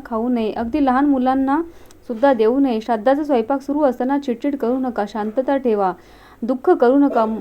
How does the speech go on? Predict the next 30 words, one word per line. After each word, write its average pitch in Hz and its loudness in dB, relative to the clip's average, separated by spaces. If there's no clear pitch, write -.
प्रसन्न 330 4
मनाने 254 2
श्राद्धाचा 247 -2
स्वयंपाक 269 -4
करावा. 208 -2
शक्य 254 -2
झाल्यास 269 2
पांढरे 233 0
वस्त्र 240 -4
नेसून 240 -2
स्वयंपाक 254 -4
करा. 196 -2
श्राद्धाचा 277 2
स्वयंपाक 285 0
सुरू 285 -2
असताना 254 0
चेष्टा 247 -2
मस्करी 254 -2
करू 247 -2
नये, 233 -2
मोठमोठ्याने 262 0
हसू 247 -2
नये. 226 -2
घरामध्ये 262 -2
ब्रह्मचर्य 233 -2
पाळायचं, 208 -2
भांडण 233 0
तंटा 262 0
करू 262 0
नये. 233 0